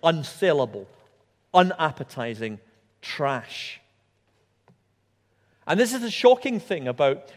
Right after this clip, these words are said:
this chapter five. It started with this beautiful song, and the song morphed into a horror story.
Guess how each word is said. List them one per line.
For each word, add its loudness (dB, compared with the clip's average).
this -4
chapter -4
five. 0
It 0
started 4
with 0
this 2
beautiful 0
song, -2
and 6
the 0
song 6
morphed 4
into 2
a 8
horror 10
story. -2